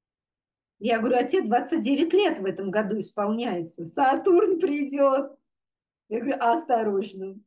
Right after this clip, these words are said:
Вот. Короче, хотите, курите, хотите, не курите. Нравится, не нравится, как говорится, спи, моя красавица.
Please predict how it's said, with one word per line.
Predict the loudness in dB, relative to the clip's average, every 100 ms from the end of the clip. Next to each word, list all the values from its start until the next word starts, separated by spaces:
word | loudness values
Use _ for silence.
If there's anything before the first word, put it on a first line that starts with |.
| _ _ _ _ _ _ _ _ _ _ _ _ _ _ _ _ _ _ _ _
Вот. | -12 -10 -8 -10 -14 _ _ _ _ _ _ _ _ _ _ _ _ _ _ _ _ _
Короче, | -2 0 0 -2 -8 -10 -14 -10
хотите, | -6 -4 -4 -6 -8
курите, | -8 -8 -8 -8
хотите, | -8 -6 -8 -8
не | -10 -8
курите. | -10 -10 -12 -12
Нравится, | -4 -2 -2 -4 -6
не | -4 -4
нравится, | -2 0 0 0 -4 -12
как | -14 -14
говорится, | -14 -16 -20
спи, | -20 -16 -12
моя | -10 -10
красавица. | -10 -12 -10 -12 -10 -12 -16 _